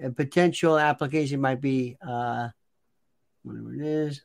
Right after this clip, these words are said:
operational advantages. There's microwave, uh, Vigilant Eagle. It's a ground-based airport defense system. So there's, there's,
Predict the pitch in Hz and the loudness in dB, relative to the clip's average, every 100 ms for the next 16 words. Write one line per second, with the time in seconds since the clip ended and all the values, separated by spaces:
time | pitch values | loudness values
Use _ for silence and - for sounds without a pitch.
0 | - 156 156 156 156 139 139 131 131 175 | 2 4 6 8 6 4 -2 0 4 6
1 | 185 185 160 160 175 165 - _ _ _ | 8 8 6 6 4 4 -2 _ _ _
2 | 147 127 143 165 165 175 165 165 170 170 | 2 6 8 8 8 6 6 6 6 6
3 | 156 - _ _ _ _ _ - 135 135 | 4 -6 _ _ _ _ _ -2 0 2
4 | 127 127 123 123 120 120 120 120 123 120 | 0 0 -2 -2 -4 -4 -6 -6 -8 -10
5 | 131 123 147 156 160 156 147 135 190 196 | -8 2 6 8 8 6 6 4 4 6
6 | 196 185 190 180 185 180 _ _ _ _ | 6 10 10 10 6 2 _ _ _ _
7 | _ 160 139 160 131 151 160 165 175 170 | _ 0 6 6 6 8 8 8 8 8
8 | 165 165 165 - - 165 160 170 151 139 | 8 10 10 6 2 2 4 4 4 2
9 | 165 170 - 170 139 175 170 170 - - | 2 2 2 0 2 4 4 2 -6 4
10 | 214 190 196 196 180 - 196 190 180 - | 6 8 8 8 8 6 10 10 10 6